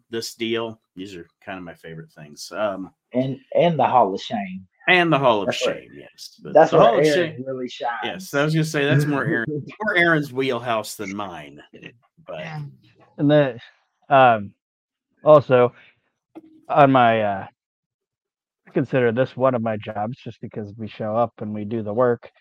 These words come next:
Speaker 3: But the job I get paid for, I start vacation on Friday, so I'm gonna have a lot of downtime. So guess what I'm gonna start working on?
Speaker 2: Oh, more trivia?
Speaker 3: Trivia two. Yep.
Speaker 2: <laughs> Oh, snap.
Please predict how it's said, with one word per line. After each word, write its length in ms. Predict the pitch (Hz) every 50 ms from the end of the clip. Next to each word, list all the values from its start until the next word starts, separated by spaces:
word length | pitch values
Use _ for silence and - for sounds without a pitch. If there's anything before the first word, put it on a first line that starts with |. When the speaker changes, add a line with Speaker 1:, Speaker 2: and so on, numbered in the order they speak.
| _ _ _ _ _ _ _
Speaker 3:
But 180 | - 131 123 123
the 60 | -
job 260 | 127 156 175 160 147
I 60 | 143
get 200 | 135 131 127 113
paid 220 | - 147 160 185 170 -
for, 200 | - 120 113 113
I 80 | 120 139
start 340 | 143 - _ 135 117 113 101
vacation 760 | 117 113 110 104 - 131 143 143 - - 113 107 104 104 - _ _ _ _ _ _ _
on 280 | - 120 110 107 104 98
Friday, 580 | - 131 131 131 123 117 113 107 107 107 101 - _ _
so 440 | _ _ 135 117 113 107 104 104 - -
I'm 120 | 127 139
gonna 120 | 135 127 123
have 80 | 120 117
a 40 |
lot 140 | 117 113 107
of 80 | 107 104
downtime. 540 | 101 120 120 120 120 110 113 110 107 104 104 101
So 100 | - 113
guess 240 | 101 135 135 - -
what 100 | 123 123
I'm 140 | 131 131
gonna 180 | 127 113 107 101
start 260 | - - 127 113 101
working 320 | 104 113 110 - - 107 107
on? 300 | 104 101 98 95 95 98 _ _ _ _ _ _ _ _ _ _ _ _ _ _ _ _ _ _ -
Speaker 2:
Oh, 720 | - 98 101 101 104 113 123 127 131 135 139 143 143 127 117
more 200 | 117 120 127 120
trivia? 500 | - - 143 147 143 160 180 185 214 233 - _ _ _ _ _ _ _ _ _ _ _ _ _ _ _ _
Speaker 3:
Trivia 420 | - - 127 120 120 131 135 151 156
two. 500 | - - 135 120 113 107 101 101 98 - -
Yep. 240 | 117 127 139 147 151
Speaker 2:
<laughs> 560 | - _ _ _ _ 120 _ - 160 156 170 156
Oh, 500 | 123 120 127 131 143 160 165 180 180 -
snap. 680 | - - - 196 139 127 131 123 120 123 123 139 -